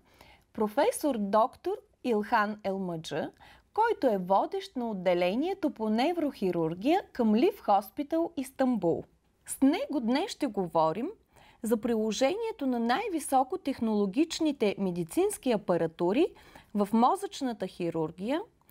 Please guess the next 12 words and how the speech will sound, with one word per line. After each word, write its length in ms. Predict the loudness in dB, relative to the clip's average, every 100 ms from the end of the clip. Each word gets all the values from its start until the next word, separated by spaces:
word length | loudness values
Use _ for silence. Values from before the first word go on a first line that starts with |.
| -20 -20 -8
в 60 | 0
лечението 680 | 2 4 2 2 2 0 0
на 180 | 0 2
кои 260 | 4 4 4
заболявания 840 | 0 2 2 4 2 0 -4 -4 -6 _
и 160 | -12 -2
как 260 | -2 -2 _
точно 460 | 0 0 -2 -6 -6
се 140 | -6
прилагат 580 | -6 -2 2 2 0 -8
съответните 800 | -8 -10 -4 -2 -2 -2 -4 -2
методи. 640 | 0 0 -2 -4 -8 -10